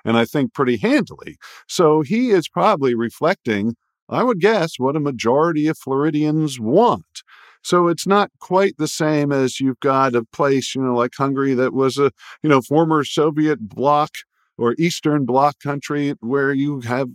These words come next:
lots of concerns about dictatorship. Doesn't mean that, that I find what DeSantis doing to be the way we should go.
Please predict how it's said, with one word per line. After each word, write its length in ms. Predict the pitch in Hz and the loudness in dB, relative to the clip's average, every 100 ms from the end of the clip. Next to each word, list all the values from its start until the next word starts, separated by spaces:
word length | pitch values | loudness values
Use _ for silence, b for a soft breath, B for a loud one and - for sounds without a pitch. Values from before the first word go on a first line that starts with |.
| - | -4
lots 280 | 123 147 - | 0 0 -2
of 100 | 123 | -6
concerns 420 | 131 135 139 127 | -4 -2 -4 -2
about 240 | 123 123 | 0 0
dictatorship. 720 | - 123 - 139 135 - 143 143 B B B - | -2 -4 -2 -2 -4 0 0 -2 B B B 0
Doesn't 280 | 214 254 196 | 2 2 2
mean 180 | 226 | 2
that, 180 | 190 165 - 147 | 2 0 -2 -2
that 200 | 127 135 | 0 2
I 140 | 139 151 | 2 0
find 520 | - 135 131 123 113 | 0 -2 0 -2 -4
what 460 | 110 107 110 107 90 | -4 0 0 -2 -6
DeSantis 580 | 104 - 127 113 98 - | -8 -4 -4 -2 -6 -2
doing 400 | 113 101 95 - - | -2 0 -2 -8 -6
to 100 | 107 | -2
be 140 | 120 | 0
the 120 | 110 | 2
way 260 | 104 113 117 | 2 2 2
we 160 | 101 | -2
should 220 | 107 98 87 | -4 -8 -6
go. 280 | 95 80 | -6 -6